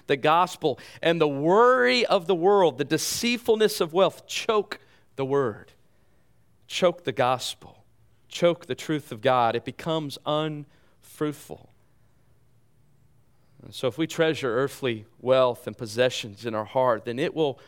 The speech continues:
rob us, Jesus says, of the word of God and ultimately a fruitful life for the kingdom. And even so, there will be those who will miss the gospel.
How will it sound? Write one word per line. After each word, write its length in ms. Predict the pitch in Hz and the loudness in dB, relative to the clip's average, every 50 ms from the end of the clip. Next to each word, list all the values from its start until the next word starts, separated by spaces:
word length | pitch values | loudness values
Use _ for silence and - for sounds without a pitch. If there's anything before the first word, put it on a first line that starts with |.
| _ _ - | _ _ -2
rob 320 | 117 123 131 143 143 113 | 0 0 2 2 0 -2
us, 460 | 117 98 90 - - - - - - _ _ _ _ _ _ | -4 -8 -10 -12 -16 -16 -16 -18 -20 _ _ _ _ _ _
Jesus 340 | - 123 127 117 104 117 - | -12 -12 -10 -10 -10 -12 -8
says, 480 | - - 117 113 107 104 104 - - - _ _ _ _ _ _ | -6 -4 -4 -4 -4 -6 -10 -14 -18 -20 _ _ _ _ _ _
of 120 | - 104 - | -16 -10 -8
the 80 | 120 | -6
word 200 | 110 117 131 131 | -4 -2 -2 -2
of 160 | 127 117 - - | -2 -4 -4 -2
God 480 | 131 120 120 123 117 104 98 98 95 - _ _ _ _ _ _ _ | -2 0 0 0 -2 -2 -4 -8 -14 -20 _ _ _ _ _ _ _
and 120 | 113 113 117 | -6 -2 0
ultimately 600 | 123 143 143 - - 123 123 117 95 110 117 110 | 0 0 0 -4 -6 -8 -6 -6 -6 -6 -6 -6
a 40 | 104 | -6
fruitful 460 | 104 - - - 151 135 - - 123 117 | -8 -10 -10 -10 -10 -10 -8 -6 -4 -2
life 260 | 117 113 113 113 - | 0 -2 -2 -2 -6
for 120 | - - 107 | -10 -16 -18
the 80 | - | -18
kingdom. 600 | - - - - - 165 143 104 92 90 92 95 - _ _ _ _ _ _ _ _ _ _ _ _ _ _ _ _ _ - - | -18 -20 -18 -14 -12 -12 -10 -10 -12 -14 -16 -20 -20 _ _ _ _ _ _ _ _ _ _ _ _ _ _ _ _ _ -12 -8
And 120 | 123 123 139 | -6 -4 -2
even 240 | 170 180 170 160 120 | 0 0 0 -2 -2
so, 480 | - - - 143 131 127 123 127 127 - - - - - _ _ | -4 -2 0 2 2 2 2 0 -2 -8 -16 -20 -20 -20 _ _
there 80 | 127 135 | -4 -2
will 60 | 135 | 0
be 120 | 156 151 | 0 0
those 380 | 123 147 156 165 156 151 143 - | 2 2 2 2 2 0 -2 -4
who 80 | 156 | -4
will 80 | 147 143 | -4 -4
miss 240 | 139 147 143 139 - | -2 -4 -4 -4 -6
the 100 | - 139 | -6 -4
gospel. 560 | 131 127 117 123 131 - - - - 90 - | -2 -2 -2 -2 -4 -8 -14 -16 -18 -20 -20